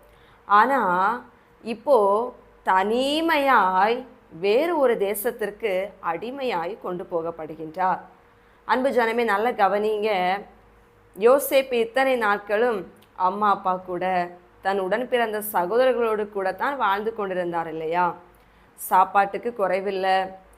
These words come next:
தங்குறதுக்கு எந்த பிரச்சனையும் இல்லை, அடைக்கலம் இருந்தது, சந்தோஷம் இருந்தது, எல்லாமே இருந்துச்சு. ஆனா, இப்போ திடீரென்று அவருடைய வாழ்க்கையில்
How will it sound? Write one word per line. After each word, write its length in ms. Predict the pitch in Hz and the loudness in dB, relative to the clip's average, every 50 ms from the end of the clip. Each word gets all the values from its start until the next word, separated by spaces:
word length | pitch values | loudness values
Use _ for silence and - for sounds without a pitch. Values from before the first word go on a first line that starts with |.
| _ - _ _ _ _ - | _ -20 _ _ _ _ -4
தங்குறதுக்கு 580 | 190 185 196 202 214 226 226 202 214 208 208 | -2 -2 0 2 2 2 2 2 0 0 0
எந்த 300 | 240 214 190 190 190 226 | 0 -2 0 0 -2 -4
பிரச்சனையும் 640 | 233 - 220 208 202 214 - 220 214 220 214 208 202 190 | -4 -2 -4 -6 -6 -6 -6 -4 -4 -2 -2 -2 -4 -4
இல்லை, 260 | 185 190 190 190 190 185 185 185 - - - _ _ | -4 -2 0 0 0 -2 -4 -6 -14 -20 -20 _ _
அடைக்கலம் 600 | - - 180 180 214 214 - 240 220 220 208 208 | -2 -2 0 0 0 -2 -2 0 0 0 0 0
இருந்தது, 680 | 196 185 190 185 180 185 185 175 190 185 185 185 185 185 185 | 0 -2 -2 -2 -2 -2 -2 0 0 0 0 0 -2 -6 -12
சந்தோஷம் 720 | - - 175 175 185 202 233 247 254 247 254 262 240 240 | -18 -10 -8 -8 -4 -2 0 0 0 0 -2 -4 -4 -2
இருந்தது, 640 | 220 208 208 202 196 196 185 196 196 190 185 180 185 - - _ _ | -2 -2 -4 -4 -4 -4 -4 -4 -4 -4 -4 -6 -10 -14 -20 _ _
எல்லாமே 580 | - 180 226 285 330 339 339 320 320 311 294 240 | -6 -4 -4 -2 -2 -2 -4 -4 -4 -4 -4 -4
இருந்துச்சு. 560 | 190 185 175 175 175 175 - 202 190 175 - - - - _ _ _ _ _ _ | -4 -4 -6 -6 -6 -6 -8 -6 -4 -4 -6 -6 -14 -20 _ _ _ _ _ _
ஆனா, 340 | - 233 277 294 330 330 302 | 2 2 4 4 4 2 0
இப்போ 260 | 294 - - 277 285 | 0 -2 -2 -4 -4
திடீரென்று 1120 | 285 - 269 254 320 359 381 339 285 262 254 233 277 262 220 196 190 190 196 214 240 247 - - - _ - _ _ _ _ | -2 -4 -6 -2 -2 -2 0 0 0 0 -2 -2 0 0 0 2 0 0 -2 -2 -4 -6 -10 -18 -20 _ -20 _ _ _ _
அவருடைய 420 | - - 262 285 294 285 285 294 285 | -2 0 2 2 6 6 6 6 6
வாழ்க்கையில் 920 | 277 277 262 269 311 349 349 359 - 349 330 330 330 330 320 320 302 - | 6 6 8 8 8 6 4 0 -2 -2 -2 0 0 -2 -2 -2 -4 -6